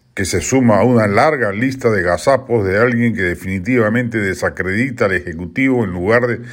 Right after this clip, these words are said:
de fortalecerlo como correspondería a la investidura de su cargo, y obrar en consecuencia precipitando la salida del sujeto de marras de Palacio.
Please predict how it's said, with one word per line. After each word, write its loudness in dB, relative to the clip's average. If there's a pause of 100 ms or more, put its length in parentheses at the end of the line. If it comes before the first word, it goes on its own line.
(220)
de -2
fortalecerlo 0
como -2
correspondería 0
a 2
la -4
investidura 0
de 0
su -10
cargo, -2 (760)
y 2
obrar 6
en -8
consecuencia 2
precipitando 0
la 0
salida -2
del 2
sujeto -2
de 0
marras 0
de 0
Palacio. -4